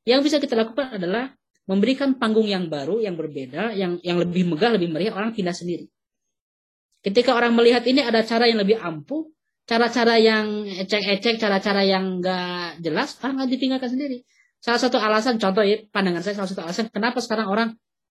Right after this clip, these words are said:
beralih, eh, at-, misalnya memilih yang kayak gitu, karena ke dokter mahal. Karena ke dokter mahal. Di ronsen dulu, macam-macam, aksi ini langsung aja cuma lima puluh ribu, seratus ribu dipijit, sembuh katanya.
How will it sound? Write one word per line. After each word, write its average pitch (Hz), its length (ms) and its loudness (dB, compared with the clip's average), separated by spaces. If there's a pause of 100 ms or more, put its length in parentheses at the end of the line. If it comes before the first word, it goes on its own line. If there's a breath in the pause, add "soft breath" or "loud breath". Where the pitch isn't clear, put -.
(140)
beralih, 226 400 6
eh, 196 420 2
at-, 180 220 -10 (160)
misalnya 196 320 0
memilih 233 400 6
yang 214 80 0
kayak 170 180 2
gitu, 226 460 -2
karena 240 160 -4
ke 247 80 -6
dokter 202 240 -2
mahal. 214 480 -4 (800)
Karena 247 160 -2
ke 254 80 4
dokter 269 200 2
mahal. 240 400 0 (560)
Di 151 240 0
ronsen 196 400 0
dulu, 226 320 6
macam-macam, 208 640 -6
aksi 170 240 -4
ini 208 80 2
langsung 170 400 -2
aja 190 160 -2
cuma 180 160 -2
lima 165 160 -2
puluh 165 240 -2
ribu, 190 320 -6
seratus 185 320 -10
ribu 170 240 0
dipijit, 175 560 -2
sembuh 180 320 2
katanya. 135 400 -4